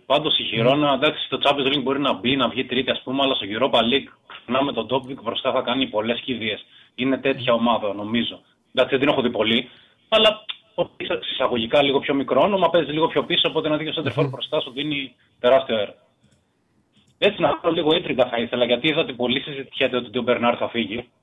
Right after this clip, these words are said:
Speaker 2: Μμμ.
Speaker 1: Δες, εγώ θεωρώ ότι αν φύγει και φύγει επειδή θέλει να γυρίσει στην οικογένειά του, θα είναι καλό για τον Παναθηναϊκό, αν δεν έχει κάποιο παράπονο, να φύγει ένας καλός ποδοσφαιριστής, ας πούμε, καλό όνομα,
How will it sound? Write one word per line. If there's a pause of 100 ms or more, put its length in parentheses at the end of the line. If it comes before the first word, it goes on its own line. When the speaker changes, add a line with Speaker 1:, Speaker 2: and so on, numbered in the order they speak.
(760)
Speaker 2:
Μμμ. (520)
Speaker 1:
Δες,
εγώ
θεωρώ
ότι
αν
φύγει
και
φύγει
επειδή
θέλει
να
γυρίσει
στην
οικογένειά
του, (360)
θα
είναι
καλό
για
τον
Παναθηναϊκό,
αν
δεν
έχει
κάποιο
παράπονο,
να
φύγει
ένας
καλός
ποδοσφαιριστής,
ας
πούμε,
καλό
όνομα,